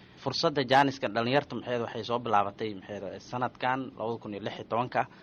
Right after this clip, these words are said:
taas oo ay fursad u noqotay, maxay, eh, dhalinyartii oo wax soo baratay iyo, eh, dadka wax dooranaya oo, maxay, eh, tolkii ah, dadkii, maxay, qabiilkii oo wax dooranayaan, laba qaybood oo erga, konton iyo kow oo erga ah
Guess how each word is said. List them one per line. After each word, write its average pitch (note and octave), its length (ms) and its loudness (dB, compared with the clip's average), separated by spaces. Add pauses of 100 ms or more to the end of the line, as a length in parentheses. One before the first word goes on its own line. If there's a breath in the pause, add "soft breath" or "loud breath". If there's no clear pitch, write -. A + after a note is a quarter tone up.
(280 loud breath)
taas C3+ 240 4
oo A#2+ 100 2
ay A#2 240 0
fursad B2 380 -4
u B2 60 -4
noqotay, A#2 480 -2
maxay, G#2+ 340 -6
eh, F#2 720 -10
dhalinyartii A#2 440 -2
oo G2+ 80 0
wax G2 160 -4
soo B2 120 4
baratay B2+ 380 0 (560 loud breath)
iyo, A#2+ 720 0 (120)
eh, A2 480 0 (120)
dadka - 480 4
wax A2+ 220 -2
dooranaya B2 540 6 (120)
oo, G#2+ 240 -2
maxay, A2 240 -6 (140)
eh, G2 380 -6 (180)
tolkii C3 340 4
ah, F#2 160 -2 (200)
dadkii, A#2 320 -6
maxay, G#2+ 200 -4 (160)
qabiilkii A2+ 460 -4
oo G2+ 120 -6
wax G2 160 -4
dooranayaan, A#2 540 2
laba B2 200 8
qaybood A#2 300 6 (760 loud breath)
oo A2 340 2
erga, A2 320 -2 (160)
konton D#3 300 4
iyo A2+ 80 -2
kow D3 160 6
oo A#2+ 140 8
erga A2+ 280 6
ah - 80 0